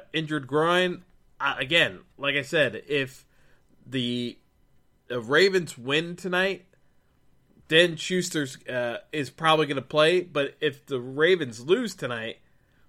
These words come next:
it, realistically, the, the Steelers don't have an incentive to play Juju. So, uh, you know,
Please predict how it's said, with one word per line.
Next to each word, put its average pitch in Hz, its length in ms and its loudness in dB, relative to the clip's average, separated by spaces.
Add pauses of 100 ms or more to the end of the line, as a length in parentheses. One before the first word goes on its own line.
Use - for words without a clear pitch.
(600)
it, 147 220 -14
realistically, 170 840 2
the, 143 180 -6 (160)
the 147 100 -18
Steelers 220 360 0
don't 180 140 0
have 180 220 -4
an 151 60 -6
incentive 170 400 -4
to 143 60 -10
play 190 340 0
Juju. 101 440 -10
So, 135 360 0 (320)
uh, - 160 -4 (320)
you 139 100 -4
know, - 180 -6